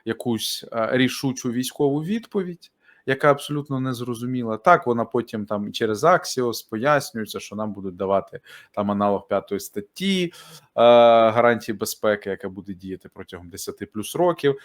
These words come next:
Але водночас, е, в тому ж тексті, зверніть увагу: військ нато на території України не буде, не буде. А, літаки і то в Польщі будуть знаходитись. А де зараз літаки знаходяться? Не в Польщі?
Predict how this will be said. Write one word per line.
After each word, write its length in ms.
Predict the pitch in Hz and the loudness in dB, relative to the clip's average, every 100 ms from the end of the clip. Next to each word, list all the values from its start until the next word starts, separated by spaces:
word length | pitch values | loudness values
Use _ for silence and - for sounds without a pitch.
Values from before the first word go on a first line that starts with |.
| - | -8
Але 180 | 127 156 | 2 4
водночас, 680 | 165 160 185 180 151 - - | 4 2 0 2 0 0 -8
е, 240 | 120 117 107 | -2 0 0
в 80 | |
тому 240 | - 135 127 | 0 0 0
ж 100 | - | -2
тексті, 340 | 139 - - | -2 -2 -10
зверніть 480 | 98 101 104 101 - | -10 -8 -8 -10 -8
увагу: 400 | 95 92 82 85 _ - _ _ | -6 -4 -6 -12 _ -20 _ _
військ 340 | 117 165 160 - | 0 0 0 -2
нато 280 | 147 139 131 | 0 0 -2
на 100 | 127 | -4
території 440 | 139 135 135 131 | -4 -2 -2 -2
України 420 | 127 139 135 135 | -2 -2 -2 -2
не 160 | 139 165 | -2 -2
буде, 460 | 156 170 156 117 - _ _ _ | 0 -2 0 -2 -4 _ _ _
не 160 | - 95 | -12 -10
буде. 460 | 87 98 104 98 95 - - _ | -10 -12 -8 -8 -10 -16 -20 _
А, 440 | - 127 127 135 127 131 | 4 6 6 6 2 0
літаки 680 | 160 160 160 - 180 170 - _ _ - | 0 2 -2 0 0 0 -4 _ _ -8
і 100 | 143 | -2
то 180 | 147 | 2
в 160 | 147 - | 2 0
Польщі 420 | 131 131 120 - | 0 0 0 -6
будуть 300 | 110 110 104 | -8 -8 -8
знаходитись. 640 | 104 104 107 98 98 - - | -8 -10 -8 -8 -8 -12 -4
А 80 | 131 | 0
де 180 | 127 113 | 4 4
зараз 380 | 104 98 - | 4 2 -2
літаки 360 | 98 - 87 95 | -12 -14 -14 -14
знаходяться? 640 | 92 92 101 98 101 - | -14 -14 -12 -12 -12 -8
Не 80 | 110 | -4
в 80 | 127 | -4
Польщі? 560 | - 165 165 - - | 0 2 2 -2 -10